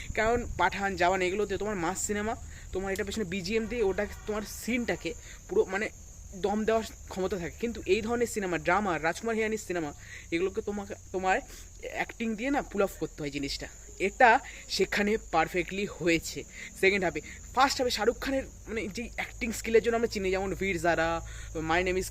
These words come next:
খান, ঠিক আছে, এরকম, তারপর কাল হো না হো, যে সিনগুলো দেখে দেখে আমরা শাহরুখ খানের ফ্যান হয়েছি, তার এক্সপ্রেশন, থমকে থমকে কথা বলা, এই জিনিসটা দেখার জন্য আমি ডাঙ্কি গেছিলাম, খুবই অপেক্ষা করেছিলাম ডাঙ্কি সিনেমার জন্য, কারণ এই বছর তার দুটো মাস সিনেমা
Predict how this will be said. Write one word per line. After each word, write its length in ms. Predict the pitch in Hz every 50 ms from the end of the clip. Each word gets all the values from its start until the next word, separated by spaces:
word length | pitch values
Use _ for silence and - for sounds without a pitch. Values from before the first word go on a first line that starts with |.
| -
খান, 240 | - 180 160 160 160 160 170 - - -
ঠিক 100 | - - 247
আছে, 80 | 233 214 202
এরকম, 160 | 190 196 202 185
তারপর 180 | 165 185 175 170 -
কাল 100 | 185 190 190
হো 60 | 196 202
না 60 | 190 190
হো, 60 | 190 180 170 -
যে 80 | 220 247 233 - - - - - - - - -
সিনগুলো 340 | 240 254 247 254 254 262 247 170
দেখে 160 | 214 220 - 262 240
দেখে 120 | 240 240 233
আমরা 100 | 233 233 240 -
শাহরুখ 180 | 202 196 202 -
খানের 160 | 233 226 226 -
ফ্যান 160 | 190 175 175 185 190
হয়েছি, 220 | 190 180 - - 196 196 -
তার 120 | 185 170 170
এক্সপ্রেশন, 380 | 165 - 202 196 196 - 208 208 202
থমকে 240 | - 180 185 185 202 190
থমকে 200 | 202 202 190 202 - 147
কথা 180 | 156 151 - 180 185 180
বলা, 180 | 175 170 170 170 - - - - - - - - 180
এই 80 | 240 214 185
জিনিসটা 240 | 208 220 214 - 220 190
দেখার 160 | 180 196 190
জন্য 100 | 196 196 208
আমি 80 | 214 185 170
ডাঙ্কি 220 | 151 160 160 - 196 165
গেছিলাম, 280 | 165 160 - 180 180 - - - -
খুবই 200 | 208 202 202 208 170
অপেক্ষা 220 | 151 160 - 190 175
করেছিলাম 300 | 180 180 165 185 185 180 175
ডাঙ্কি 180 | 160 156 156 160 165
সিনেমার 200 | 180 170 170 160
জন্য, 120 | 165 165 170 165
কারণ 120 | 175 175 170 165
এই 40 | 160
বছর 160 | 170 175 196 180
তার 100 | 190 180 165
দুটো 120 | 185 165 196 185 175
মাস 120 | 180 190 185 -
সিনেমা 200 | 170 151 131 113